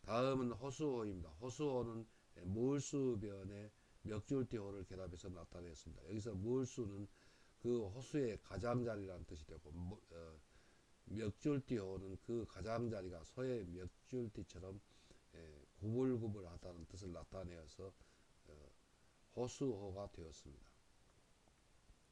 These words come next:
다음은 다만지, 뿐지입니다. 도움이 그림에는 사람이 말을 할 때 입김이 퍼져나가는 것을 나타내었습니다.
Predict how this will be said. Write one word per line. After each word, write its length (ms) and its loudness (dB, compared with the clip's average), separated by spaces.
다음은 560 10
다만지, 840 10
뿐지입니다. 880 2
도움이 560 6
그림에는 600 8
사람이 560 12
말을 360 12
할 140 12
때 160 2
입김이 580 4
퍼져나가는 680 6
것을 240 2
나타내었습니다. 1000 2